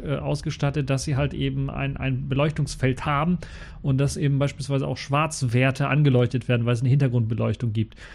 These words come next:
Und das soll mit Micro-L E Ds wegfallen. Man möchte mit Micro-L E Ds ähnlich wie bei oled einen besseren Schwarzwert und eine bessere Helligkeit erreichen, dadurch, dass halt eben jeder, jedes einzelne Pixel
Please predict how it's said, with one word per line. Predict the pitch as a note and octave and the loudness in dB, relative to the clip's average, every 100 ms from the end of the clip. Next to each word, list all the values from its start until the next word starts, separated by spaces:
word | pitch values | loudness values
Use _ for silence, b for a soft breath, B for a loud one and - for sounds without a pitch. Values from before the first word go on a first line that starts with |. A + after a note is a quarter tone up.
| B | B
Und | - B2+ | 0 4
das | C3+ D#3 - | 4 2 -2
soll | - B2+ C#3 | -4 2 4
mit | D3 C#3 | 4 4
Micro-L | C3 D3 D3+ D#3+ | 2 2 0 0
E | D3 | 2
Ds | C3+ C3 B2 - | 2 0 0 -2
wegfallen. | A#2+ E3 - G3 G3 F3+ | 2 2 2 2 4 4
Man | D#3 | 4
möchte | D3 D3 | 4 2
mit | C#3+ | 2
Micro-L | C#3 D3 D#3+ D3 | 2 0 0 0
E | C#3 | 2
Ds | C#3+ D3 - | 2 2 0
ähnlich | C#3+ E3 F3 F3 D#3+ D3 | 2 4 6 4 2 0
wie | C3 D3 | 0 2
bei | C#3 C3+ | 2 2
oled | C#3 D#3+ D#3+ D#3 B B B B - | 2 4 2 -2 B B B B -4
einen | D#3 C3 | 2 4
besseren | B2+ C#3+ E3 C#3+ C#3 | 6 4 4 4 2
Schwarzwert | C3 C#3+ D3 F3 - F#3 F3 | 0 2 4 2 2 2 2
und | D3+ | 0
eine | C3+ | 2
bessere | C3+ B2+ C3+ A2 | 0 2 2 4
Helligkeit | D3 F3+ - E3 | 4 4 4 2
erreichen, | E3+ D3 C#3+ D#3 D#3 D3 | 2 0 2 0 0 2
dadurch, | C3 D3+ C#3+ | 2 2 2
dass | C#3 B2+ | 0 2
halt | C3+ | 0
eben | B2+ C3 B2+ B2+ B2 - | 2 0 2 0 0 0
jeder, | C3+ D3+ C#3 - | 2 2 2 0
jedes | D3 D3 D3+ | 0 0 0
einzelne | C#3+ C#3+ C#3+ | 0 2 0
Pixel | B2+ D3+ - D3+ | 0 -2 2 2